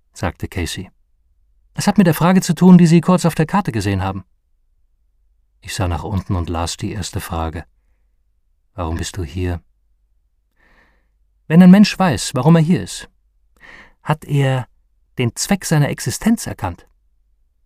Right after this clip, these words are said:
Wir nennen es verkürzt Z D E für Zweck der Existenz.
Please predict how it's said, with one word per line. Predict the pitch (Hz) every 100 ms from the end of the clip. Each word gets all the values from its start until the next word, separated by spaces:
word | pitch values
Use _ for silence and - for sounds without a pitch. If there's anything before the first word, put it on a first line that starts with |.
| - - - -
Wir | 226
nennen | 214 175
es | 147
verkürzt | - - 151 - - - _ _
Z | - 160 143
D | 113 120
E | 117 - _ _ _ _ -
für | 127 113 -
Zweck | - 170
der | - 131
Existenz. | - - 143 131 -